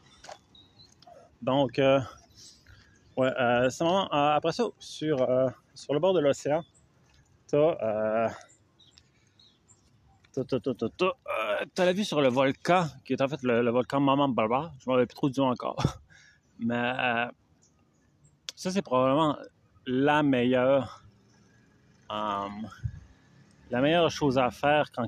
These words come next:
t'es là. Parce que la vue est belle, elle est dégagée vu que c'est sur l'océan. T'as comme des petits bouts de bois des fois qui, euh,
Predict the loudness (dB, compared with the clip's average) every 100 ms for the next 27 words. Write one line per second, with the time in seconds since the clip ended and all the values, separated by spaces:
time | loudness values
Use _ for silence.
0 | -4 -2 2 0 -2 -8 -20 _ _ _
1 | _ -10 -8 -2 0 2 2 2 4 4
2 | 2 -2 -2 0 0 0 -2 -4 -10 -6
3 | -2 -2 -4 -6 -6 -10 _ _ _ -20
4 | _ _ -4 0 -2 -4 -12 -4 -4 0
5 | -2 2 2 2 -2 -6 -8 -6 -2 -2
6 | -4